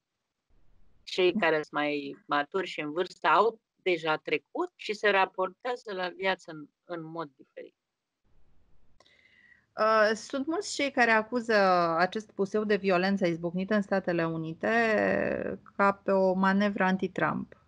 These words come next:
Speaker 2: Sunt alții care spun că, de fapt, uh, puseul
Speaker 1: Acest
Speaker 2: acesta de violență este o consecință a ceea ce face Trump de, din campania electorală încă, dacă nu chiar, uh, dinainte. Unde e adevărul?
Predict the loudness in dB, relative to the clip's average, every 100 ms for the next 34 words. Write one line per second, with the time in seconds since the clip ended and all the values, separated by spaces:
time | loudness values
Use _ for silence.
0 | _ -10 0 2 4 4 0 -2 -6 -4
1 | -4 -4 -4 -4 -2 -2 -4 -2 0 0
2 | -2 0 2 2 2 0 -2 -4 -6 0
3 | 4 6 4 2 -4 0 0 2 4 4
4 | 4 4 4 4 4 4 4 4 2 4
5 | 6 6 4 -2 -4 -4 -2 0 -2 -2
6 | -2 -2 0 -2 -2 -2 -2 -4 -8 _
7 | _ _ -4 4 6 6 4 2 -4 _
8 | _ _ _ 2 6 6 6 4 6 4
9 | 4 4 4 6 2 -2 -4 0 0 0
10 | -4 -6 -6 -8 -8 -4 -2 -2 -6 -6
11 | -6 -8 -8 -4 -2 -2 -4 -8 -14 _
12 | -20 -20 _ _ _ _ 0 4 4 0
13 | -6 -12